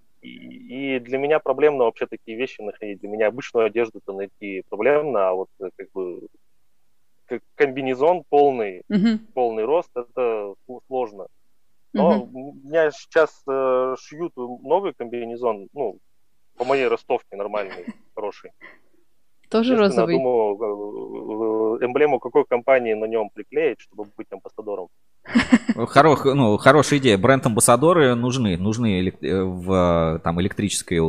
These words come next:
Speaker 3: так сказать, сфере. Тут пару вопросов, смотри, пишут, возможно, твои поклонники, Машка Ляшкина, пишут «Крашеный голос», потом она пишет «Не признавайся, как тебя по-настоящему зовут». Прототип Саламов с-,
Speaker 1: <laughs>
Speaker 3: э, прототип Саламов спрашивает:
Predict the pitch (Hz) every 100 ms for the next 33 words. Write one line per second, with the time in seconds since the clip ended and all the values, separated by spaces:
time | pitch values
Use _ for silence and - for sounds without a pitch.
0 | 78 - - - 92 90 - 107 - -
1 | - 135 175 156 135 139 226 180 - 117
2 | 120 104 92 131 - 101 95 90 92 92
3 | 120 135 110 92 117 113 87 107 - 147
4 | 156 120 95 104 120 - 107 123 170 -
5 | 151 135 127 - - - - 135 117 113
6 | - 113 - 117 127 190 180 - 113 127
7 | 117 110 107 - 120 104 123 131 117 107
8 | 117 117 107 - 104 - 101 - 98 -
9 | 104 - 104 98 117 175 208 - - -
10 | - 131 139 131 175 175 - 139 147 147
11 | 120 185 165 185 - 190 - 98 98 98
12 | - - - - 151 139 185 - 160 151
13 | 139 110 - 131 123 107